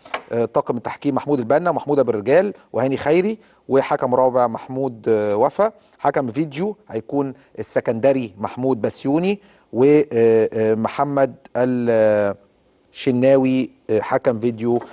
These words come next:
آه، مساعد. آم، كمان دي كانت يعني اخبارنا.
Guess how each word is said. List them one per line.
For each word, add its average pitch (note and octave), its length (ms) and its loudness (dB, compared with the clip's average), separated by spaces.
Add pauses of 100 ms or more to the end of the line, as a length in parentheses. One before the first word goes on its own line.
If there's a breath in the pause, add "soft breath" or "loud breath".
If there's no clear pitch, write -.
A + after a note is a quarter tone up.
(140)
آه، A2 80 -2
مساعد. A2 460 -2 (760 soft breath)
آم، A2 880 2 (100)
كمان C3+ 680 0
دي C#3 100 -4
كانت C3+ 360 -2
يعني A#2 440 0
اخبارنا. E3+ 460 -2